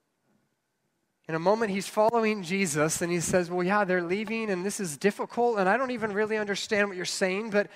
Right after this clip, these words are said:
if you have the words of eternal life, where else can I go?" Peter didn't understand where this was gonna take them. There were times he wrestled with the things Jesus said were coming.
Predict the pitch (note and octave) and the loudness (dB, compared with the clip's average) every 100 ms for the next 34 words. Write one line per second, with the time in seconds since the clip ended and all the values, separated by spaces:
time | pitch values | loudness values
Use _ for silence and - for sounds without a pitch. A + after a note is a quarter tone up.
0 | - - - _ _ _ _ _ _ _ | -20 -20 -20 _ _ _ _ _ _ _
1 | _ - F#3+ A#3+ C#4 A#3+ B3+ A#3+ A3+ A3 | _ -6 -2 0 0 2 0 -2 -4 -4
2 | C4+ B3 A#3+ C4+ F#3+ G#3 C#4 C4+ B3 - | -2 0 4 4 4 4 4 4 0 -4
3 | A#3+ A#3+ G#3+ B3 E3 B2+ - _ _ _ | -2 -2 0 0 -2 -4 -12 _ _ _
4 | _ _ _ _ _ _ _ _ - C#4 | _ _ _ _ _ _ _ _ -2 0
5 | C#4 D4 C4 A#3 - - G#3 A3 F#3+ G#3+ | 2 0 2 0 -2 -2 0 0 0 0
6 | A3 G#3 G3+ E3+ F3 D3+ - G#3+ - C4+ | -2 -4 -4 0 0 0 -4 -6 -4 -4
7 | B3 C4 C#4 C4 C4+ G3+ B3+ B3 B3+ C4+ | -2 -2 -2 -2 -4 -6 -8 0 2 2
8 | - B3+ A3 G3+ G3 F3+ A3+ G3 D#3+ G#3 | -2 -4 -2 -2 -2 0 0 -2 -4 -4
9 | F#3+ - G#3+ G3 G3+ G3+ B3 B3 E3 B2 | -4 -2 -2 0 -2 0 0 2 0 -4